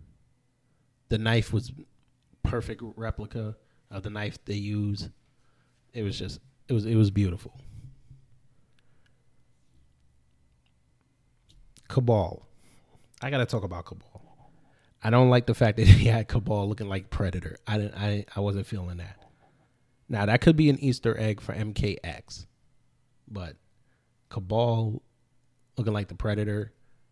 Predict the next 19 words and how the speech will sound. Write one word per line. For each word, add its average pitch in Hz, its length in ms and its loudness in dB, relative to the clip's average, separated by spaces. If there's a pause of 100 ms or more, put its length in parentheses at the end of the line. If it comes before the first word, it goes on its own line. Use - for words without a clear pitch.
(340)
eh, 101 180 -2 (1300)
I - 80 -8
wasn't 101 280 -4
feeling 69 320 -8
it. 57 120 -18 (2500)
And 139 100 4
he 135 80 8
was 131 120 8
a 127 40 10
little 131 180 10
too 120 200 6
arrogant. 87 460 -2 (240)
I 110 40 -4
get 117 200 0
that 117 120 2
he 120 80 4
has 117 160 4
super 113 240 -2
speed. 113 420 -2